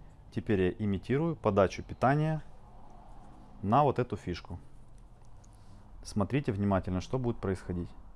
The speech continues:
Если вы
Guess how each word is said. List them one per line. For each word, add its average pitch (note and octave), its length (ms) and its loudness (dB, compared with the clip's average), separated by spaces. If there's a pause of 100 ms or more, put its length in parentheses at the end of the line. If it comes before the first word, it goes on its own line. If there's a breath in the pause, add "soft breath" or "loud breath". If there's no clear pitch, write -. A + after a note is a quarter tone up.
(2250)
Если B2 280 2
вы A#2+ 400 6